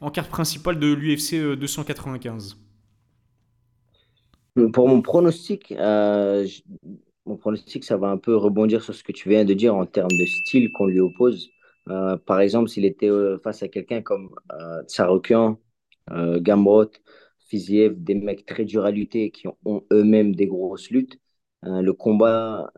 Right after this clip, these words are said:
Speaker 2: je serais vraiment partagé parce que je trouve que ça serait, euh, il aurait pas d'échappatoire, euh, si le striking ne marche pas. Ici, dans ce combat-ci, il va pas forcément fuir le striking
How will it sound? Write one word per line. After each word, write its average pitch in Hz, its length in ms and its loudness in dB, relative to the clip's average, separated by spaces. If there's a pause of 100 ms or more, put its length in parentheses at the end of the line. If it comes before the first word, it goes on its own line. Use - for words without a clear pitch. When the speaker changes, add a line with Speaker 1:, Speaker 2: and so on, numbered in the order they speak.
(140)
Speaker 2:
je 90 280 -12
serais - 240 -4
vraiment 101 340 2
partagé 87 600 -6 (120)
parce - 200 -12
que - 120 -10
je - 140 -14
trouve 190 200 -4
que - 40 -12
ça 90 100 0
serait, - 220 0
euh, 87 540 6 (1120)
il 98 180 4
aurait 98 160 4
pas 117 140 2
d'échappatoire, 107 960 -4
euh, 78 220 -20
si - 200 -18
le 95 80 -8
striking 95 480 -4
ne 92 60 -2
marche 92 280 -4
pas. 85 280 -8 (200)
Ici, 139 400 4
dans 101 140 0
ce 101 160 -2
combat-ci, 131 560 2 (480)
il 95 100 2
va 95 100 6
pas 95 140 0
forcément 92 440 -6
fuir 104 240 0
le 98 100 0
striking 113 560 -4